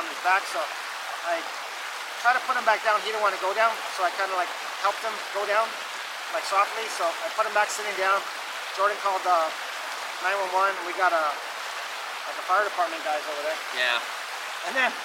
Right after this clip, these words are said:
Speaker 1: they got there, they asked some questions, and we didn't know anything about him, we just found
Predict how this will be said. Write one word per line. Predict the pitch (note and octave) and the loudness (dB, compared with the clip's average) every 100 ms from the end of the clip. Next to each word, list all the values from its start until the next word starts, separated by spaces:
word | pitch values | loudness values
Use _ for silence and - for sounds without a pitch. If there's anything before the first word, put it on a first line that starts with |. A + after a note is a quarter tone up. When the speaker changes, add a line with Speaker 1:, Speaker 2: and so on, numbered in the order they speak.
| - - - | -8 -8 -4
Speaker 1:
they | G#3 A3 | -2 6
got | A3+ A3+ | 8 8
there, | G#3 G3 | 6 2
they | G3 | 4
asked | G3+ - | 2 0
some | G3+ | 0
questions, | G3+ G3 G#3 F3+ | 0 0 -4 -4
and | E3 D3+ F3 | -6 -6 -6
we | |
didn't | F#3 F#3 | -6 -2
know | F#3 | 0
anything | F#3 F#3 E3+ | 0 -2 4
about | F3 F#3+ | 4 6
him, | F3+ | 2
we | E3+ | -4
just | - | 0
found | F3 | 0